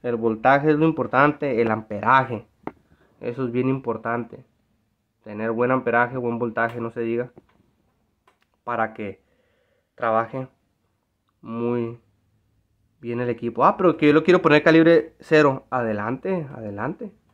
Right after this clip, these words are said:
A mí me han llegado se-, muchachos, camaradas, con un sonidote y, y luego les prendo el mío. "Eh, ¿por, por qué se escucha más recio el tuyo?". Pues porque tengo el voltaje un poco, no, no, no tengo en once punto cinco el voltaje. Fíjate cuánto lo tengo, catorce punto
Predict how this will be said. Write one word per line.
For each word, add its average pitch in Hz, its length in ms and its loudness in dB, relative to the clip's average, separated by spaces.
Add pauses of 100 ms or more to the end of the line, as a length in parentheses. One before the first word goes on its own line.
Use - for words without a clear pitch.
(1040)
A 127 100 4
mí 139 120 4
me 170 100 6
han 180 80 4
llegado 175 400 6
se-, 165 140 0
muchachos, 160 600 2 (300)
camaradas, 139 580 2 (540)
con 131 160 -4
un 139 120 0
sonidote 160 800 2
y, 123 60 -10
y 123 400 -2
luego 131 260 4
les 147 160 2
prendo 156 240 2
el 160 80 4
mío. 160 240 4
"Eh, 247 380 0
¿por, 226 180 -2
por 190 140 -8
qué 196 80 -2
se 214 80 -4
escucha 226 240 -2
más 226 160 2
recio 220 140 2
el 220 60 0
tuyo?". 214 380 2 (540)
Pues 135 120 -8
porque 147 200 -4
tengo 143 220 -2
el 175 40 0
voltaje 147 400 2
un 170 120 0
poco, 160 220 -6
no, 143 160 0
no, 143 280 2
no 139 220 0
tengo 160 240 2
en 151 80 4
once 156 260 0
punto 160 280 -2
cinco 151 220 -2
el 160 80 0
voltaje. 139 480 -4
Fíjate 147 300 -4
cuánto 123 240 -4
lo 123 100 -4
tengo, 135 240 -4
catorce 120 360 -6
punto 131 300 -12